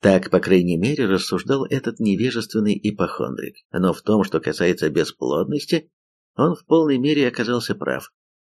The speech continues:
Лечение продолжалось долгие недели. Порой казалось, что оно даже вредит. Это, конечно, было неверно.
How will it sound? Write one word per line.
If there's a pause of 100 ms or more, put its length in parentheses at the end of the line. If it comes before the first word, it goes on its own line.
Лечение
продолжалось
долгие
недели. (520)
Порой
казалось,
что
оно
даже
вредит.
Это,
конечно,
было
неверно.